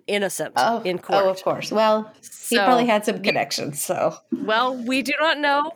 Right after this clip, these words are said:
Speaker 1: but according to the courts, he was absolutely innocent. There was no match fixing going on at
Speaker 2: He was
Speaker 1: all.
Speaker 2: a good wrestler. I mean, he was a really
Speaker 1: He was.
Speaker 2: convincingly, really freaking good wrestler.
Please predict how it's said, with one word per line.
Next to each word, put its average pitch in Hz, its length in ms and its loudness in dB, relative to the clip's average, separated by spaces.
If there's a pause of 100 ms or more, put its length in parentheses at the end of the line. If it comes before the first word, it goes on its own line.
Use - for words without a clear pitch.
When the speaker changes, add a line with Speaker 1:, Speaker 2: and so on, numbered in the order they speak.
Speaker 1:
but 240 180 0
according 214 480 -2
to 247 140 -6
the 254 100 -2
courts, 220 360 -2
he 220 100 -4
was 180 240 -4
absolutely 190 560 -2
innocent. 160 400 -4
There 160 140 -6
was 143 320 -6 (160)
no 190 500 -2
match 175 320 -4
fixing 151 400 -10
going 143 320 -4
on 135 240 -4
at 139 120 -6
Speaker 2:
He 302 60 2
was 453 180 4
Speaker 1:
all. 480 60 4
Speaker 2:
a - 40 -8
good 320 140 2
wrestler. 214 540 2
I 202 40 -2
mean, 233 100 2
he 254 100 0
was 294 200 4
a 247 80 0
really 247 260 4
Speaker 1:
He 302 80 2
was. 277 160 0
Speaker 2:
convincingly, 226 840 2
really 214 480 2
freaking 175 440 -2
good 190 180 0
wrestler. - 480 -2